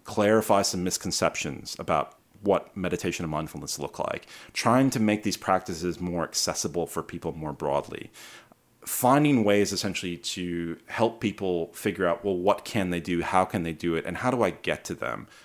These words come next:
To, to really kind of decrease, I guess, the barriers that are there to kind of just trying out different types of practice. Um, so our commitment really is to authentic practices. There is a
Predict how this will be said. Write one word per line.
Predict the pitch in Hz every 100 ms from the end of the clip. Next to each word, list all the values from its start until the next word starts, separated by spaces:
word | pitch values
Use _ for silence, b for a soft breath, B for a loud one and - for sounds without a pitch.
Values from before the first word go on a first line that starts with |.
| b
To, | -
to | 101 120
really | 117 147 156
kind | 156 123
of | 92
decrease, | 110 101 107 95 -
I | 90
guess, | 92
the | -
barriers | 82 82 87 104 92 85
that | 87
are | 85
there | 80 80 80
to |
kind | 78 90
of | 80
just | - -
trying | - - 92 92 90
out | 82 -
different | 82 87 76
types | 80 -
of | -
practice. | 78 73 - 67 - b b b b -
Um, | 90 85 80 - B
so | B 143 123
our | 139
commitment | 143 151 180 143
really | 113 101 -
is | 92 87 -
to | - 90 -
authentic | 87 98 98 87 92
practices. | - 71 - - - - - b b b -
There | 101 98
is | 117 101
a | 98 90 87